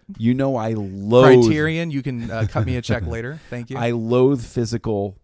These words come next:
Speaker 1: media
Speaker 2: Mm-hmm.
Speaker 1: as a rule. I hate it. I, I, I went on a rant on, we, we, we have a little
Speaker 2: <laughs>
Speaker 1: communication network on the Nerd Party, and I went on a rant. It's all
Speaker 2: Oh,
Speaker 1: eventually
Speaker 2: yes.
Speaker 1: trash anyway, blah,
Speaker 2: Yep.
Speaker 1: blah, blah, blah, blah.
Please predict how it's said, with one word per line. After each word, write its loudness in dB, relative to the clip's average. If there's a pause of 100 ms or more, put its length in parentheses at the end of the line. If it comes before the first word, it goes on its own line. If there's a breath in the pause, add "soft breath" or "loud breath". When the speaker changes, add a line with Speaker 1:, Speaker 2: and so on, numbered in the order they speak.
(200)
Speaker 1:
media -4
Speaker 2:
Mm-hmm. -12 (220)
Speaker 1:
as -4
a 0
rule. -6 (380)
I -6
hate -4
it. -14 (120)
I, 0
I, -2 (160)
I -4
went 0
on 0
a -2
rant -6 (400 soft breath)
on, -4 (360)
we, -4
we, 0
we 0
have 2
a 0
little 0
Speaker 2:
<laughs> -
Speaker 1:
communication 0
network -6
on -4
the -4
Nerd -4
Party, -4 (300 soft breath)
and -6
I -2
went 0
on 0
a -6
rant. -6
It's -10
all 0
Speaker 2:
Oh, 0
Speaker 1:
eventually -2
Speaker 2:
yes. -8
Speaker 1:
trash -6
anyway, -8
blah, -2
Speaker 2:
Yep. -4
Speaker 1:
blah, -12
blah, -2
blah, -6
blah. -6